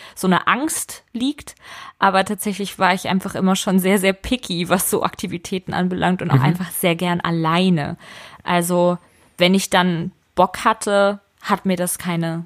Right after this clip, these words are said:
Speaker 1: keine Probleme gemacht. Deswegen ist das so die Art von Angststörung, in der ich mich selbst, ähm, am wenigsten wiederfinde, tatsächlich.
Speaker 2: Mhm. Ja, ich hab mich auch dann aber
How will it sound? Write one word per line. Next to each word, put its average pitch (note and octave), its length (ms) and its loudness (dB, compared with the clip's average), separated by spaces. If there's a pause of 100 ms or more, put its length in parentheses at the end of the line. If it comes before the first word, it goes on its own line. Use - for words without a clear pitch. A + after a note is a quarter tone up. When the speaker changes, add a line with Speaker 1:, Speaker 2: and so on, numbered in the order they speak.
(140)
Speaker 1:
keine F3+ 240 -2
Probleme E3 720 -4
gemacht. E3+ 320 -2
Deswegen E3+ 300 -4
ist - 180 -6
das F3 140 -2
so F3 100 -4
die E3 340 -4 (500)
Art F3+ 240 2
von F#3+ 200 0 (100)
Angststörung, F3 640 0
in F3 140 2
der E3+ 100 0
ich E3+ 140 -4
mich F3 160 -2
selbst, - 440 0
ähm, D#3 280 -4 (180)
am E3+ 160 2
wenigsten F3 480 2
wiederfinde, D#3+ 640 -4 (120)
tatsächlich. E3 640 -10 (200)
Speaker 2:
Mhm. G#2+ 280 4 (120)
Ja, A#2+ 140 6
ich A#2 120 0
hab - 80 -4
mich A2+ 180 -2
auch A2+ 220 -2 (220)
dann G#2+ 260 0
aber G#2+ 320 -2